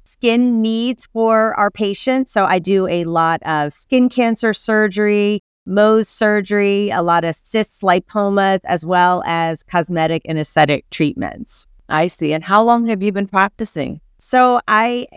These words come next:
Speaker 1: can't believe it, but I have been at my practice now for over ten years.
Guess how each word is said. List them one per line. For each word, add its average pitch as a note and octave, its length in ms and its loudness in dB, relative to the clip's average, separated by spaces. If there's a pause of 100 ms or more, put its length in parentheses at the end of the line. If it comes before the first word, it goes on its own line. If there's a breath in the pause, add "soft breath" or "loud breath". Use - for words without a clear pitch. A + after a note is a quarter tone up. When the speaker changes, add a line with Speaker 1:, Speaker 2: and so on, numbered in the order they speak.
Speaker 1:
can't A#3 260 0
believe G#3+ 360 0
it, B3+ 180 -2
but G3 260 0
I G3 140 0
have G#3+ 160 -4
been G#3+ 140 -2
at G#3 80 -2
my G3 140 0
practice F3 580 -4
now F3 180 2
for E3+ 240 -4
over F#3+ 480 0
ten A3 340 2
years. F#3 560 0